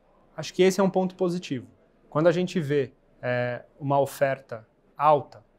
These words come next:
e depois uma demanda não tão alta que acompanhe essa oferta, o que faz com que a vacância suba e os aluguéis caiam,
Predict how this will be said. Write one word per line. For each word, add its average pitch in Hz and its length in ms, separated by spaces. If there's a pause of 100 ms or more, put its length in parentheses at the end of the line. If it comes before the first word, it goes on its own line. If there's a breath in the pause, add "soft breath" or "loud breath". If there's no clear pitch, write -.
(160)
e 127 140
depois 127 440
uma 135 160
demanda 131 360
não 147 240
tão 165 220
alta 135 240
que 131 80
acompanhe 147 520
essa 143 220
oferta, 131 420
o - 40
que - 120
faz 139 220
com 139 100
que 151 80
a 147 40
vacância 147 500
suba 151 300
e - 20
os 135 80
aluguéis 131 420
caiam, 147 400